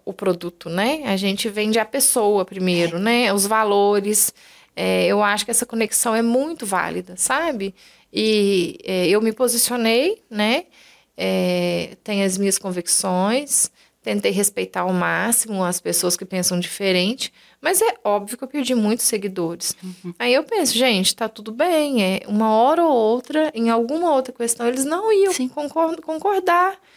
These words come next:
Speaker 1: porque eu não vou ficar com medo de dar a minha opinião em alguns assuntos, não só em política, mas,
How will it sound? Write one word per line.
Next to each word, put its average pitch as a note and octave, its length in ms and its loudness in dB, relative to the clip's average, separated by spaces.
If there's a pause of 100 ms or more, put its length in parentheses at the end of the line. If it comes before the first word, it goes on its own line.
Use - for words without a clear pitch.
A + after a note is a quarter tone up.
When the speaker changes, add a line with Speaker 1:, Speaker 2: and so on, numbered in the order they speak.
(240)
Speaker 1:
porque - 240 -4
eu D#4 160 4
não A#4+ 260 6
vou C#4+ 560 6
ficar - 360 -2
com A#3 180 -4
medo G3+ 680 4 (320)
de G#3 120 2
dar G3+ 300 2
a G#3 40 0
minha G#3 160 2
opinião F#3 840 0
em G3+ 180 -4
alguns G3+ 500 2
assuntos, F#3+ 600 -2
não C#4+ 240 2
só F#3 360 0
em F#3 120 2
política, F#3 380 -2
mas, F#3+ 240 -2